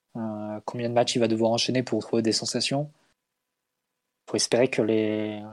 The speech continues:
les trêves, y, enfin, durant la trêve, il y aille un peu mollo sur les, sur les gâteaux, les fêtes, et cetera, parce que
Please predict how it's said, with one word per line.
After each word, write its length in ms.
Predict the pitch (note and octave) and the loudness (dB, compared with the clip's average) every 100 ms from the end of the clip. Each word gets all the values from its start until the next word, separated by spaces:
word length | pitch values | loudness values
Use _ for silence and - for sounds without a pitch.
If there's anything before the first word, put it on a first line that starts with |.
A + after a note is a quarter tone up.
| A2 G#2+ - | -16 -18 -8
les 160 | A2+ | -6
trêves, 340 | G#2+ - B2+ B2+ | -4 2 4 4
y, 160 | A2+ G#2+ | 0 -4
enfin, 280 | G#2+ A2 G2+ | -6 -8 -4
durant 220 | A2+ A#2 | 0 2
la 100 | A#2 | 2
trêve, 240 | - B2+ | 2 0
il 120 | A#2+ | 2
y 60 | A2+ | 2
aille 120 | A2+ | 2
un 60 | G#2+ | 0
peu 120 | A#2+ | -2
mollo 280 | A#2 A2 B2 | -2 0 -2
sur 180 | - G#2+ | -4 -10
les, 220 | G#2+ - _ _ _ _ | -12 -16 _ _ _ _
sur 200 | - A#2 | -6 -2
les 100 | A2 | 2
gâteaux, 340 | A2 G#2+ A#2+ | 2 4 4
les 100 | A#2 | 6
fêtes, 280 | G#2+ A#2+ - | 4 0 -2
et 20 | |
cetera, 420 | - G#2 A#2 C#3+ D3+ | -6 -2 0 0 -2
parce 220 | - | -6
que 80 | - | -10